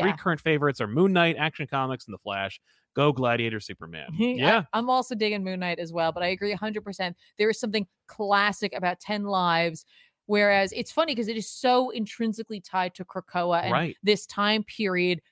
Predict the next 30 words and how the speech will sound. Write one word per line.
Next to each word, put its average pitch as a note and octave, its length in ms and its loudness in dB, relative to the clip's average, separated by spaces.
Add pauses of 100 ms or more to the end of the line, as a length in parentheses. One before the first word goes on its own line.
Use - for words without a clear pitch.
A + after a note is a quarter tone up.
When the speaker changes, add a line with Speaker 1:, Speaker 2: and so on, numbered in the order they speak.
(160)
Speaker 1:
yet F3+ 480 2 (280)
there's G3+ 160 -4
something G#3+ 300 0
about F#3 240 0
it F3 60 -4
that E3+ 160 -8
feels F3 800 -6
like D#3+ 200 -4 (120)
that C#3 180 -6
classic E3 800 -6 (120)
sort F#3 240 -6
of, E3 160 -4
like, E3 240 -2
Wolverine D#3+ 800 -6
tale F3+ 460 2
of E3+ 100 -2
him F3+ 200 -4
on E3 100 -4
his D#3+ 140 -8
own, F3 260 -2
even E3+ 160 -6
though E3 80 -6
he's D3+ 160 -10
not C#3 340 -6
on F#3 140 0
his G#3+ 140 -4
own A#3 180 0
in B3 100 0
this. C#4 320 0
Speaker 2:
Yeah. D#3+ 280 6